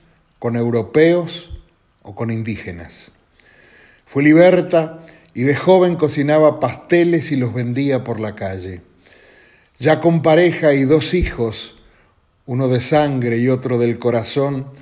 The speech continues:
participó activamente en las segundas invasiones inglesas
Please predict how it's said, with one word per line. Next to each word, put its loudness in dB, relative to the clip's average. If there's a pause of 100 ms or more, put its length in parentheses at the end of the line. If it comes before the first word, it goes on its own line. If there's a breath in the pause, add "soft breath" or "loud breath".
(420 loud breath)
participó -2
activamente 2
en 4
las 0
segundas -2
invasiones -2
inglesas -2